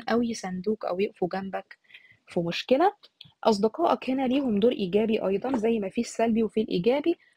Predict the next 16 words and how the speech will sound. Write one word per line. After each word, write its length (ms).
في 180
أصدقاء 500
هنا 180
بيدعموك 640
وبيكون 360
ليهم 280
دور 200
كبير 360
في 120
دعمك 400
في 200
أمر 260
مادي 460
أو 220
أمر 240
معنوي 520